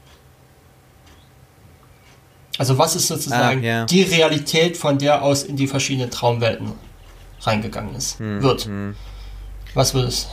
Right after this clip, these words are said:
Speaker 2: Also ich, ich glaube, ich würde, ich würde da folgendermaßen antworten. Ich würde sagen, ähm, dass, äh, Zack Snyder das nicht beantworten würde, weil er sagt, äh, oder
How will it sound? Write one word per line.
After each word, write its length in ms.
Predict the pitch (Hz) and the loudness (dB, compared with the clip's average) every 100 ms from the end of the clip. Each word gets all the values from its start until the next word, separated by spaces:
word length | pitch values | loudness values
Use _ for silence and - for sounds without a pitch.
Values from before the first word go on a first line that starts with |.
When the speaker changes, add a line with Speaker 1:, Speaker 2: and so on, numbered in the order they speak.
| - - - - | -14 -16 -18 -4
Speaker 2:
Also 180 | 131 139 | 0 2
ich, 200 | 135 135 | 2 -2
ich 120 | 139 | -4
glaube, 200 | - 151 | 2 4
ich 100 | 170 | 4
würde, 160 | 160 170 | 2 2
ich 160 | 156 160 | 2 2
würde 180 | 170 151 | 4 4
da 120 | 143 | 4
folgendermaßen 720 | - 156 185 180 180 180 185 | 4 2 4 4 4 2 -2
antworten. 920 | - 165 180 - 170 180 180 190 185 | 0 0 0 2 4 4 4 2 4
Ich 180 | 160 147 | 2 0
würde 180 | 160 156 | 2 2
sagen, 520 | 139 143 143 147 143 - | 4 4 4 2 0 -2
ähm, 840 | 131 127 127 127 123 120 120 120 _ | -2 0 0 0 0 -2 -4 -6 _
dass, 560 | 120 117 117 - - | 0 2 2 0 0
äh, 680 | - 117 117 117 113 110 - - - | -2 -2 0 0 0 -2 -4 -8 -6
Zack 220 | 113 120 - | 0 2 2
Snyder 400 | 123 123 156 175 | 4 4 4 4
das 260 | 147 - | 2 0
nicht 260 | 110 180 - | 0 0 4
beantworten 560 | 143 151 170 98 90 | 4 4 4 2 2
würde, 400 | 87 87 92 139 226 - _ _ _ | 0 2 4 4 2 -6 _ _ _
weil 260 | 110 110 113 | -2 0 4
er 140 | 113 | 2
sagt, 540 | 107 117 123 - - | 4 4 2 0 -6
äh, 480 | 113 113 113 110 110 110 | -2 0 2 2 0 0
oder 240 | 107 98 | 0 0